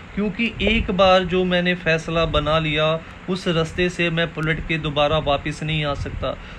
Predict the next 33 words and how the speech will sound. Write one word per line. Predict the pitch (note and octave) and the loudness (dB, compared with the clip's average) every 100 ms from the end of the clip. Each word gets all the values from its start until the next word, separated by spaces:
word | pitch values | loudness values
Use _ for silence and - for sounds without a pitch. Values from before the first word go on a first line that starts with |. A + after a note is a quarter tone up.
| - | -8
सपोज | - D#3 G3 G3+ F3+ | -4 0 2 2 4
मैंने | F#3 F#3 F#3 | 4 4 4
अब | F#3 E3+ D#3+ | 4 2 0
आर्ट्स | D#3 F3 F3 | 4 4 4
से | - G3 F#3 | 0 0 0
बीए | E3 F3 F3+ | 2 4 4
कर | F3 E3 | 2 0
ली | E3+ E3+ | 0 2
है, | D#3 F3 - - - - | 2 0 -4 -14 -16 -6
तो | - F#3 G3 G3 - | 2 2 2 0 4
अब | G3 F#3 | 4 4
मैं | A3 A3 G#3+ | 0 2 2
चाहूँ | G3+ F3+ G3 | 2 2 0
कि | G#3+ | 0
मैं | G#3 F3 | 0 0
बीएससी | E3 F3+ - G#3+ | 2 0 0 -2
कर | G3 | 0
लूँ, | G3 G3+ A3+ - - - | 2 0 -4 -8 -14 -4
तो | A#3+ | 2
अगर | B3 A#3 A#3+ | 2 4 2
मैं | A#3+ G3+ | 0 0
बीएससी | A3+ A3+ - B3 | 0 0 0 -2
कर | - A3+ | 0 0
भी | G#3 | 0
लेता | A3+ A3 - | 0 2 2
हूँ, | F#3+ E3 C#3 - - - - - | 0 0 -4 -10 -14 -14 -12 -6
no | D#3+ | -2
doubt | F#3+ G#3+ | 2 2
मैं | G3 A3 | 2 0
कर | G#3+ G#3+ | 2 0
सकता | - F3 D#3 | 0 -2 -4
हूँ, | C3 - - - - | -6 -10 -14 -6 0
but | G#3+ | 0